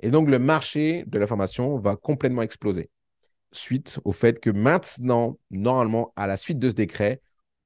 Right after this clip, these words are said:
il y aura plus de gens qui vont être au courant qu'ils peuvent se former, il y a plus de gens qui vont être au courant de la manière dont ils peuvent se former,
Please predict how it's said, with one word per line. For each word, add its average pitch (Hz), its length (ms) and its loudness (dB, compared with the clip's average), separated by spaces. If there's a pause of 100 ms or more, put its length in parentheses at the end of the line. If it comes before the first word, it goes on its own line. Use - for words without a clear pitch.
(300)
il 127 80 6
y 131 100 10
aura 127 220 4
plus 180 240 0
de 156 160 6
gens 123 400 2
qui - 100 -8
vont 110 120 0
être 107 120 0
au 117 60 2
courant 127 300 0
qu'ils - 140 -16
peuvent 127 120 -6
se 107 120 -8
former, 98 440 0 (240)
il - 60 -6
y - 20 -4
a - 40 -6
plus 185 260 4
de 165 100 8
gens 135 340 2 (200)
qui - 80 -10
vont 113 80 0
être 110 120 0
au 110 40 2
courant 113 480 4
de 87 160 0
la 87 140 0
manière 123 360 2
dont 113 120 2
ils 101 100 2
peuvent - 280 8
se 139 120 2
former, 123 400 2